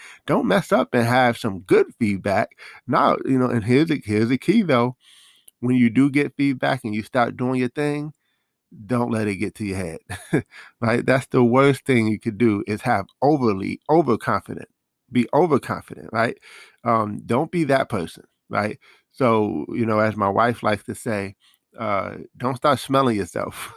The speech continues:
<laughs> right? Um, or, or as some of my mentors say, "Don't start, uh, buying your own press,"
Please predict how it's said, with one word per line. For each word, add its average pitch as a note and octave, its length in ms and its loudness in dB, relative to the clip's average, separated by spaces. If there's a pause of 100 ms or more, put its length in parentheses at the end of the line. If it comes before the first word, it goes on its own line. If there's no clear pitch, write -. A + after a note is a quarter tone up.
<laughs> D#3 120 -20
right? C3 380 -2 (500)
Um, A#2+ 440 -2
or, A2+ 560 0
or G#2 220 -2
as G#2 200 -2
some B2+ 180 -4
of A#2+ 80 0
my G#2 140 0
mentors G#2 480 -4
say, G#2 200 -4
"Don't A#2+ 220 -4
start, C3 320 0 (460)
uh, G#2+ 180 -6 (120)
buying A#2 400 0
your G#2+ 140 0
own A2+ 180 -2
press," - 540 -8